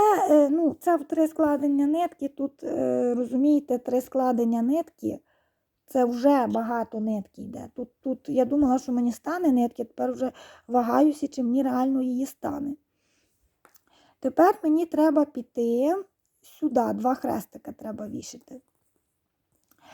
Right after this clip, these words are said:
Е, ви дивіться, ну, я, е, розумієте, кож-, кожен майстер, він там по-своєму вишиває, але, ну, тут я не бачу в вишивці хрестика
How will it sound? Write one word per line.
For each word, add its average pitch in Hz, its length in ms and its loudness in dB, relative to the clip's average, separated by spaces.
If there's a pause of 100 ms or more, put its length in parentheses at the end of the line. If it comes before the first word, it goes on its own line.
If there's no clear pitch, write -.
(440)
Е, 262 360 2
ви 277 240 4
дивіться, 320 580 2
ну, 311 200 4
я, 320 340 0
е, 269 160 2
розумієте, 294 460 -4
кож-, 320 400 2
кожен 302 340 4
майстер, 294 440 0
він 254 320 0
там 233 220 -4
по-своєму 359 440 -2
вишиває, 233 580 0
але, 269 200 2
ну, 277 140 0
тут 247 260 -12
я 247 300 -2
не 247 100 0
бачу 262 340 -2
в 220 40 -6
вишивці 226 440 -8
хрестика 226 600 -10